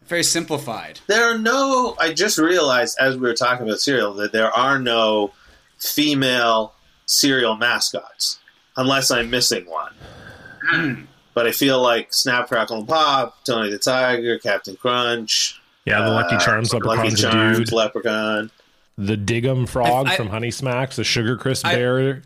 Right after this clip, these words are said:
Speaker 1: I
Speaker 3: the
Speaker 1: feel like,
Speaker 3: Honeycomb
Speaker 1: I feel like
Speaker 3: Adventurer.
Speaker 1: they've done,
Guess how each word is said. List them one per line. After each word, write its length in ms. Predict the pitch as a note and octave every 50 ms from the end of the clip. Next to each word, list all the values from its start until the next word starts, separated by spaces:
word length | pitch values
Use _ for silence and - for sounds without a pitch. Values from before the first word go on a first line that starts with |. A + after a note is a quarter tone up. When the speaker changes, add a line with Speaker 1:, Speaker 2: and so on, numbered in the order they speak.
| -
Speaker 1:
I 100 | E3 F3
Speaker 3:
the 60 | E3+
Speaker 1:
feel 240 | - - A3 A#3+ C#4+
like, 300 | D4+ D4+ C4+ B3 A#3 G#3+
Speaker 3:
Honeycomb 240 | D3 C#3 C3+ C3+ C3
Speaker 1:
I 80 | - -
feel 240 | A2 A2 A2+ B2
like 140 | B2+ B3+ B3
Speaker 3:
Adventurer. 180 | B2+ B2 - - C#3+
Speaker 1:
they've 80 | C#3
done, 600 | - D#3+ E3+ F3 E3+ D#3+ D#3 D#3 D#3 D3 C3+ -